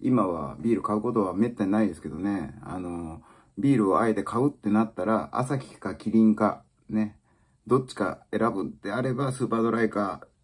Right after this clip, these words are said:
キリンラガービールか、どっちかってなったら、キリンラガービールを選びますね。いやで、<clears throat> まあ、その表現でいくなら、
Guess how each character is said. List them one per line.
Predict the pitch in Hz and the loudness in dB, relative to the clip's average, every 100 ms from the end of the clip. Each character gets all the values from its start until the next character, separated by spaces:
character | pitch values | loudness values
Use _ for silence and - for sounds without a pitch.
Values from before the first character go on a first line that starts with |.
| - | -14
キ | - | -4
リ | 113 | 2
ン | 110 | 4
ラ | 110 | 4
ガ | 117 | 2
ー | |
ビ | 117 | 0
ー | |
ル | 101 | 0
か、 | 107 | 0
ど | 107 - 135 | -2 0 0
っ | 135 | 0
ち | |
か | - 113 | -4 -4
っ | - | 2
て | |
な | 113 123 | 4 4
っ | 127 | 2
た | 113 | 4
ら、 | 127 107 - - - - | 4 4 -6 -20 -20 -6
キ | - | 0
リ | 117 | 6
ン | 113 | 6
ラ | 107 | 6
ガ | 107 104 | 4 4
ー | |
ビ | 110 | 2
ー | 76 | 0
ル | |
を | - - - _ - - _ _ _ _ | -6 -16 -20 _ -20 -20 _ _ _ _
選 | 98 | -6
び | 87 | -4
ま | - | -8
す | 78 | -12
ね。 | 80 76 - _ _ _ _ - - | -14 -16 -18 _ _ _ _ -20 -4
い | |
や | 107 | -4
で、 | 85 87 - 131 - - | -4 -8 -2 -2 -2 -12
<clears throat> | - _ _ | -20 _ _
ま | 156 117 - | 2 2 -2
あ、 | - _ _ - | -18 _ _ -6
そ | 139 | 2
の | 143 | 2
表 | 139 156 151 156 | 4 2 4 2
現 | |
で | 143 | 2
い | |
く | 147 | 2
な | 143 | 2
ら、 | 143 131 - | 2 0 -4